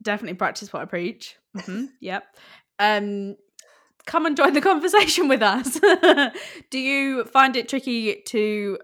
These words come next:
Speaker 1: uh, sell your products? Do you feel like it's a bit icky? Do you relate to a car salesman? Because
Speaker 2: <laughs>
Speaker 1: we can help you get over that, because we're also getting over that ourselves.
Speaker 2: Yeah.
Speaker 1: So on that delightful note,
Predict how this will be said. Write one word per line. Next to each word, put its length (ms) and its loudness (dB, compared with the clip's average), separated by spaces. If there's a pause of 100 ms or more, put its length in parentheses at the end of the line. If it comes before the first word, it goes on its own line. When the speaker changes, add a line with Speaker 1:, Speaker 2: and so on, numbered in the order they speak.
(180)
Speaker 1:
uh, 360 0
sell 300 -2
your 80 -4
products? 500 -4
Do 80 -14
you 60 -12
feel 200 -8
like 340 -10
it's 160 -14
a 40 -14
bit 220 -14
icky? 500 -6 (340)
Do 80 -14
you 120 -8
relate 340 -8
to 120 -20
a 20 -20
car 260 -16
salesman? 640 -6 (400)
Because 640 -10
Speaker 2:
<laughs> 80 -18
Speaker 1:
we 160 0
can 160 -4
help 340 0
you 120 -10
get 240 -2
over 340 2
that, 260 -6 (680)
because 260 -10
we're 120 -4
also 340 -12
getting 240 -16
over 200 -16
that 120 -12
ourselves. 500 -16 (360)
Speaker 2:
Yeah. 120 -12
Speaker 1:
So 580 2
on 140 -8
that 140 -8
delightful 440 -10
note, 420 -10